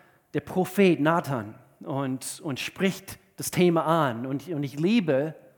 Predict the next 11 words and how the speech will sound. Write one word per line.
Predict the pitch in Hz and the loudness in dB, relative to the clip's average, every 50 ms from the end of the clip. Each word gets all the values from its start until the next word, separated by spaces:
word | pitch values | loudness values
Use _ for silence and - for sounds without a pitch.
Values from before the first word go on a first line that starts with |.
| _ - | _ -4
Gott | 180 185 180 | -4 -4 -2
sei | - 160 139 | -2 -6 -2
Dank, | 135 165 190 165 127 113 - - - - _ _ | 0 0 2 2 0 -2 -6 -14 -20 -20 _ _
David, | 139 151 170 175 143 131 123 127 131 - - - _ _ _ _ _ _ _ _ _ _ _ | 0 2 2 2 0 0 -2 -4 -6 -10 -18 -20 _ _ _ _ _ _ _ _ _ _ _
seine | _ - 151 143 139 135 | _ -4 -2 -2 0 0
Reaktion. | 135 139 139 135 - - - 180 180 156 120 104 117 - - _ _ _ _ _ _ _ _ _ _ | -2 -2 -2 -4 -6 -8 -6 -4 -4 -4 -4 -6 -12 -18 -20 _ _ _ _ _ _ _ _ _ _
Sein | - - 147 151 147 | -8 -4 -4 -4 -4
Herz | 120 120 151 196 196 165 - - | -2 -2 0 0 0 0 -2 -4
in | 147 139 | -4 -2
dem | 151 147 156 | -2 -2 0
Augenblick | 156 147 170 151 147 123 120 - - | 0 0 0 0 -2 -4 -6 -10 -14